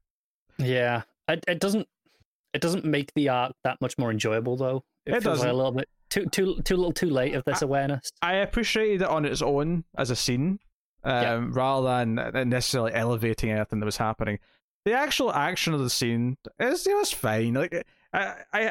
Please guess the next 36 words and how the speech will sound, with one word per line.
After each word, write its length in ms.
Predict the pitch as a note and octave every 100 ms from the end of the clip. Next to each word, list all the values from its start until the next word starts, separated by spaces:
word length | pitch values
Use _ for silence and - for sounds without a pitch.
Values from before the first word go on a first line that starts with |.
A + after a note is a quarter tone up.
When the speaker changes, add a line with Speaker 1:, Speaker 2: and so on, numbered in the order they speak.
| A3
Speaker 2:
I 40 |
hate 240 | A3+ B3+ -
to 80 |
not, 340 | A3 F#3+ F#3 -
like, 220 | D3 -
have 280 | - D3+ C3+
another 320 | - C3+ C#3 A#2+
book 220 | B2+ B2+ -
to, 100 | B2
like, 140 | A#2 - _ -
praise 360 | - A2+ A#2
and 120 | A#2
be 120 | G#2+ A2
super 220 | - A#2
positive 480 | - A2 A#2 C3 B2
on. 220 | C3+ C#3
I 120 | -
don't 280 | G3+ F#3 D#3
have, 120 | C#3+ -
like, 200 | B2+ -
super 240 | C#3+ -
negative 380 | A2 G#2+ A#2+ C#3
thoughts 280 | - B2+ -
on 100 | B2
this 160 | A2
either. 340 | G2+ G#2 C#3 E3 _ _ _ _
You've 140 | - D3
got 160 | E3+ E3
the, 220 | E3 D#3+
uh, 320 | C#3+ C#3 C3+
the 80 | B2
composite, 600 | - B2+ - F#3 F3+ D3+
the 80 | B2+
Batman 340 | D3+ D#3 D3
Superman 480 | - - C3+ C3 B2
robot 420 | A#2+ A#2+ B2+ C3+